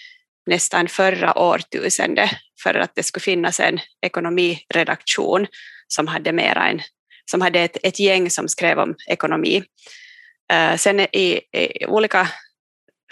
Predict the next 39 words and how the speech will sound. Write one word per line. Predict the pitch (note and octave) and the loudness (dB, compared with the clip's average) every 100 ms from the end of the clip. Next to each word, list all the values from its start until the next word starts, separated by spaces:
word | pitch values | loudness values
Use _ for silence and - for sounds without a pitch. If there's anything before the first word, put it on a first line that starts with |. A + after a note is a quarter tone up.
| _ _ - - | _ _ -20 -16
förändringar | - G3 G3 F#3+ F#3 F3+ F3+ | -4 2 2 2 0 2 2
och, | F3 - - | 2 2 0
och, | E3+ - - - | -2 -2 -4 -4
och | - - - E3 - - | -12 -16 -16 -16 -10 0
sätt | F3+ - | 0 0
att | F3 | 0
jobba | F#3 G3 F3 | 2 2 0
som | - E3 | 0 0
vi | E3 | 0
har | |
haft | F3 E3+ - | 0 -4 -2
på | E3 | -2
redaktionen | E3+ E3+ - F3 E3+ E3+ | 0 0 0 0 2 0
så | F3+ | 0
har | F3 | 0
nog | F#3 | 2
ekonomin | F#3+ F3+ F3+ F#3+ F3+ | 0 0 2 2 2
funnits | A3 G#3 F3 - | 0 0 -2 -4
med | D#3+ - - | -2 -2 -2
på | E3 | 0
något | E3+ - | 0 -2
hörn, | - - E3 - - - - | -6 -2 -2 -4 -14 -16 -4
men | E3+ | 0
den | F3+ | 0
har | F3 | 2
inte | F3 - | 0 2
varit | F3 E3+ - | 0 2 -2
en | E3+ D#3+ | -2 -2
uttalad | - F#3 - C3 G#2 G#2 - - _ _ - | 0 0 2 0 2 0 -2 -14 _ _ -4
satsning. | C3 - - E2+ F2 - - - - _ | -4 -2 -6 -6 -10 -12 -20 -20 -20 _
Och | - | 0
det | G#3 | 2
som | G#3+ | 0
hände | G3 F3+ F3 | 0 0 0
nu | F#3 F3+ | 2 2
med | F3 E3 - | 2 0 -2
senaste | - F3 F3+ - | -2 0 0 -2
chefredaktören | - - - - - - E2+ F#2 F2+ F3 - - | 0 0 0 -2 -2 -2 0 2 0 -2 -10 -10
i | - F3+ | -6 -4